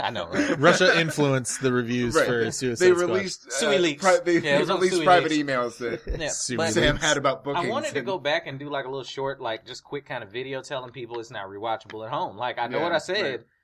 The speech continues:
Speaker 1: but it's not <laughs> rewatchable. I tried, and I wanted to enjoy it.
Speaker 2: There's
Speaker 1: I
Speaker 2: definitely, like, a, a thing with not only superhero movies, but I think action movies where they're not rewatchable at home, and it could be because of a good reason, like Mad Max Fury Road,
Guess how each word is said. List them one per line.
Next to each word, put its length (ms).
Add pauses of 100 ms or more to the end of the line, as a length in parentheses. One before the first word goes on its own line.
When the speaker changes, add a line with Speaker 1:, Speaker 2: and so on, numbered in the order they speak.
(160)
Speaker 1:
but 100
it's 160
not 340
<laughs> 20
rewatchable. 540
I 60
tried, 500
and 100
I 60
wanted 460
to 140
enjoy 340
it. 100 (240)
Speaker 2:
There's 160
Speaker 1:
I 60
Speaker 2:
definitely, 480
like, 240
a, 420 (320)
a 380 (160)
thing 220
with 360 (440)
not 220
only 160
superhero 420
movies, 280
but 80
I 80
think 180
action 380
movies 360
where 380
they're 240
not 260
rewatchable 560
at 60
home, 220
and 80
it 20
could 160
be 120
because 280
of 80
a 60
good 240
reason, 440
like 240
Mad 260
Max 260
Fury 260
Road, 380